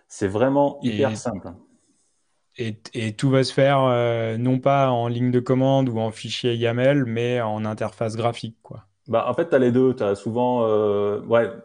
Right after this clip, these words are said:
Speaker 1: la, le premier truc, c'est t'as, t'as souvent un dashboard où tu vas cliquer, déployer mon conteneur, brancher mon
Speaker 2: Ouais.
Speaker 1: GitHub, mon repo, pour qu'il aille chercher ton code, qu'il le mette dessus, qu'il build ton application et qu'il la déploie.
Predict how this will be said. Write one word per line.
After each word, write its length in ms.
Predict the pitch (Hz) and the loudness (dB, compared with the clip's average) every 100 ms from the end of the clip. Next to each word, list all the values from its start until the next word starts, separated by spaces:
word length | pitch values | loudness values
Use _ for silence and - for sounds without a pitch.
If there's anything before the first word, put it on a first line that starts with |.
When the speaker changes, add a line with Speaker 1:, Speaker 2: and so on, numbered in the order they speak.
| _ - | _ -6
Speaker 1:
la, 260 | 113 117 131 | -6 -4 0
le 160 | 120 | 0
premier 340 | 117 143 151 143 | 0 0 0 -2
truc, 220 | 156 156 | -4 -6
c'est 180 | 104 - | -8 -8
t'as, 100 | 92 | -8
t'as 320 | - - 95 | -8 -10 -10
souvent 360 | - 117 123 | -8 -6 -4
un 80 | 107 | -4
dashboard 600 | 98 101 98 117 143 180 - _ _ 104 | -2 -2 0 0 0 -6 -16 _ _ -14
où 60 | |
tu 140 | - 98 | -8 -4
vas 140 | 92 | -4
cliquer, 480 | - 104 113 110 98 | -6 -8 -4 -4 -6
déployer 380 | 95 - 98 92 | -8 -6 -6 -6
mon 100 | 87 | -10
conteneur, 580 | 90 - 101 107 98 - _ - _ - | -12 -12 -8 -8 -8 -16 _ -20 _ -8
brancher 400 | 92 110 - 110 | -2 -2 0 0
mon 140 | 98 | 0
Speaker 2:
Ouais. 80 | 92 | -2
Speaker 1:
GitHub, 340 | 95 110 110 | -4 0 0
mon 180 | 101 87 | 0 -2
repo, 500 | 95 87 110 127 127 - - _ - | -6 -4 0 -2 -2 -14 -20 _ -14
pour 120 | 98 | -4
qu'il 140 | 110 | 0
aille 100 | 101 | 2
chercher 300 | - 110 104 | 0 -8 -8
ton 160 | - 90 | -10 -8
code, 460 | 110 107 107 113 | -2 0 0 -4
qu'il 160 | - 90 | -8 -8
le 80 | 90 | -6
mette 220 | 90 92 | -6 -6
dessus, 380 | 87 - 123 120 | -8 -4 -4 -4
qu'il 220 | 101 90 | -6 -6
build 360 | 95 101 92 - | -4 -4 -4 -6
ton 120 | 90 | -8
application 640 | 87 104 92 - 131 123 | -8 -4 -4 -2 0 0
et 60 | 107 | -2
qu'il 180 | 101 | -4
la 100 | 95 | -4
déploie. 320 | 95 95 85 | -4 -6 -8